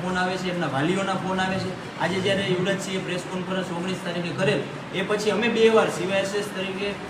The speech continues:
સી વાય એસ એસ અને એન એસ યુ એ બે સાથે મળીને અહીંયા બે વાર હલ્લાબોલ કરેલો. અહીંયા થાળીઓ વગાડેલી, વી સી અને સત્તાધીશો ઉપર ખોટા પૈસાના, નાણાંના નો-, નકલી નો-, નોટો ઉડાડેલ, તેમ છતાં આ લોકોના કાન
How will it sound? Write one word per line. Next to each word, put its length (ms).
સી 80
વાય 120
એસ 140
એસ 100
અને 120
એન 120
એસ 160
યુ 60
એ 60
બે 140
સાથે 320
મળીને 280
અહીંયા 140
બે 120
વાર 200
હલ્લાબોલ 380
કરેલો. 280
અહીંયા 240
થાળીઓ 240
વગાડેલી, 560
વી 80
સી 180
અને 220
સત્તાધીશો 480
ઉપર 200
ખોટા 240
પૈસાના, 380
નાણાંના 520
નો-, 120
નકલી 320
નો-, 360
નોટો 200
ઉડાડેલ, 440
તેમ 240
છતાં 300
આ 40
લોકોના 320
કાન 260